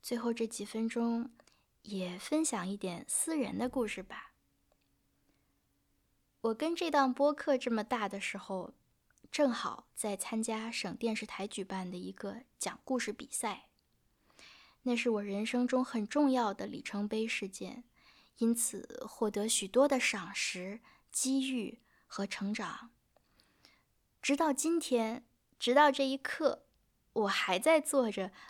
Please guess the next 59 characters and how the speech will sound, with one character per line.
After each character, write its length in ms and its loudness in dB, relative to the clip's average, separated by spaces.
八 200 6
岁 220 4
那 160 -2
年 240 -2
就 160 -4
发 260 -6
现 300 -2
的 260 -10
有 160 -4
趣 200 -4
极 260 -6
了 160 -2
的 180 -2
事， 360 -8
用 200 -2
自 160 -6
己 140 -6
的 100 -10
声 320 -2
音 420 -2
演 220 -8
绎 200 -6
自 140 -6
己 140 -8
的 160 -8
文 200 -6
字。 280 -8
现 240 -2
在 120 2
说 240 0
起 140 -2
这 180 2
个， 160 -4
实 160 -6
在 220 2
是 140 -4
很 260 -6
感 300 -6
慨， 260 -10
眼 180 -4
前 240 -4
也 100 -2
会 300 -4
浮 280 -8
现 280 4
八 240 -4
岁 200 2
时 160 -8
候 180 -6
住 240 -8
的 120 -4
那 180 -8
个 100 -8
小 220 -8
房 200 -4
间 220 2
的 140 0
样 340 -6
子。 120 -14